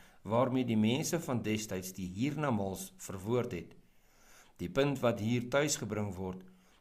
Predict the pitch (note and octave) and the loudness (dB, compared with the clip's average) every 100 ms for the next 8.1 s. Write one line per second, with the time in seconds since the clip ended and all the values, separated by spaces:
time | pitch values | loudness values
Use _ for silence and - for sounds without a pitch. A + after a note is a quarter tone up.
0 | - G#2 - D#3 E3 - B2+ A2 - D#3 | -10 -8 -4 -2 -2 -2 -2 -2 0 0
1 | E3 - - E3+ E3+ D#3 - B2+ - G#2+ | 0 -4 -2 0 0 -4 -4 -6 -2 0
2 | G#2+ G2+ G2 F2 G2+ - F3+ F3+ G#2+ G2+ | 0 0 -4 -2 -2 0 -2 0 0 0
3 | - G2+ G2 - G#2 - A#2+ A2+ A2 G2+ | -4 -8 -6 -4 -4 -2 -2 -2 -4 0
4 | G#2+ G#2 D#2 - - - - _ _ _ | 0 0 -6 -14 -20 -20 -20 _ _ _
5 | - - - A#2+ E3 D3+ D3 D3+ B2+ A#2 | -20 -20 -2 2 4 4 4 4 2 0
6 | A2 A2 - B2+ B2 G2+ G2 D#3+ - G#2+ | 0 -2 -4 0 0 -2 -2 -4 -2 -2
7 | G#2 G2 G2 G2+ G#2 G#2+ C3+ B2+ - G#2+ | -2 -2 -2 -4 -4 -2 -4 -4 -4 -4